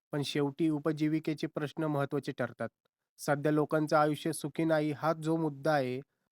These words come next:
तो कुठेतरी लोकांच्या मनात राहणार आहे. त्यामुळे मला असं वाटते की भारतीय जनता पक्ष, शिंदेची शिवसेना आणि अजित पवारांची राष्ट्रवादी काँग्रेस यांना या असमाधानीचा झळ बसू शकतो." तसेच पुढे गिरीश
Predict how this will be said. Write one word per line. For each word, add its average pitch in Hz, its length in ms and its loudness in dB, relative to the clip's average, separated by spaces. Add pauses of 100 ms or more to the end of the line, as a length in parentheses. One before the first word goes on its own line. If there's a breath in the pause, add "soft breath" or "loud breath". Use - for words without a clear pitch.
(140)
तो 185 60 4
कुठेतरी 196 520 4
लोकांच्या 180 400 4
मनात 170 280 4
राहणार 131 280 4
आहे. 110 80 -6 (460)
त्यामुळे 151 340 4
मला 147 240 4
असं 151 200 2
वाटते 151 360 0
की 156 160 -4
भारतीय 139 480 0
जनता 165 300 2
पक्ष, 160 340 -4 (180)
शिंदेची 160 600 -2
शिवसेना 147 680 -2
आणि 139 140 -2
अजित 143 260 -2 (100)
पवारांची 151 460 0
राष्ट्रवादी 151 580 -2
काँग्रेस 147 440 -2 (140)
यांना 175 480 6
या 165 240 4
असमाधानीचा 160 920 2
झळ 147 260 0
बसू 151 260 -2
शकतो." 120 380 -8 (400)
तसेच 190 200 2 (120)
पुढे 196 200 8
गिरीश 180 380 2